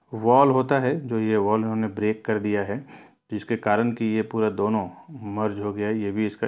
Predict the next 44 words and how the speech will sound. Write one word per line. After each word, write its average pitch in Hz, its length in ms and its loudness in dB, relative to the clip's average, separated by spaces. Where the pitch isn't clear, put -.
एक 110 240 -2
और 107 180 -2
वॉल 104 340 0
है, 113 160 -2
इसका 104 320 -6
दूसरा 123 320 4
हॉल 117 280 4
है। 135 160 -2
यहाँ 117 180 2
से 123 120 0
जब 117 180 4
आप 117 180 2
एंट्री 113 320 0
करते 120 340 -2
हैं 117 260 -2
तो 120 80 -8
यहाँ 107 240 -4
से 107 200 -2
फर्स्ट 131 460 -2
इन्होंने 123 280 2
क्या 127 200 4
किया 120 300 0
है 127 140 -2
कि 131 140 -8
इस 131 160 -2
किचन 135 400 -2
को 135 140 0
इन्होंने 127 380 0
एक 120 260 -2
बेडरूम 156 760 4
या 117 200 4
फिर 120 380 2
स्टडी 135 340 4
रूम 139 220 2
के 135 280 0
में 135 280 2
तब्दील 127 380 2
कर 120 160 0
दिया 113 240 0
है, 120 120 -2
बदल 110 320 0
दिया 107 200 2
है 101 160 -2
इन्होंने, 101 300 -6